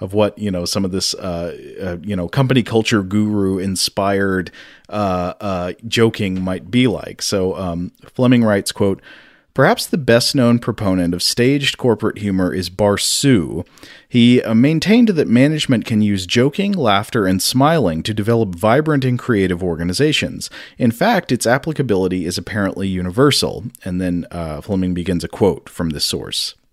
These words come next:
"Humor plays a vital role in helping to close the communication gap between leader and followers, helping to extract information which might not otherwise be volunteered.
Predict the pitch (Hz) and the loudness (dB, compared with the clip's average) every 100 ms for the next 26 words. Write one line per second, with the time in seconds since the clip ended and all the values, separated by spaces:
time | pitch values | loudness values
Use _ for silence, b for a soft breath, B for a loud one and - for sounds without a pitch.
0 | _ - 220 269 220 - 151 123 104 120 | _ 2 4 4 2 2 4 4 2 2
1 | 147 175 151 113 117 98 90 92 120 117 | 2 2 2 4 6 4 2 0 0 2
2 | 104 - - 123 143 - 117 - 104 95 | 0 -2 2 4 2 0 -4 -2 0 0
3 | - 160 170 131 95 82 67 - - 107 | 0 -2 2 2 0 -2 -4 -8 -2 0
4 | 95 95 110 135 127 101 104 - 110 107 | 2 2 2 4 2 2 -2 2 4 4
5 | 80 - - 143 156 127 123 92 - - | 2 -4 -2 0 2 0 2 0 0 -2
6 | 120 147 - 156 127 117 107 135 160 95 | 0 0 0 0 0 2 2 4 2 0
7 | 71 90 - 113 160 - 143 143 151 - | -4 -4 0 2 2 0 2 2 2 2
8 | 107 127 98 95 - 95 92 92 92 - | 2 2 2 0 0 -2 0 0 0 0
9 | 175 135 - | 0 0 -4